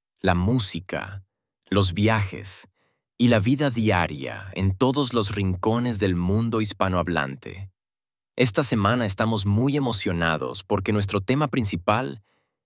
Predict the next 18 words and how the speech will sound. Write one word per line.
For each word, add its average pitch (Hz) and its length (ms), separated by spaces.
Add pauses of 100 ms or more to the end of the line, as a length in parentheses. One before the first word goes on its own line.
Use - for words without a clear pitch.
es 120 180
la 117 100
historia 127 680
de 98 120
América 90 640
Latina. 76 720 (960)
Es - 180
un 175 140
viaje 117 440
en 104 60
el 85 160
tiempo 110 520
para 95 220
entender 90 520
mejor 107 600
quiénes 123 420
somos 80 560
hoy. 58 380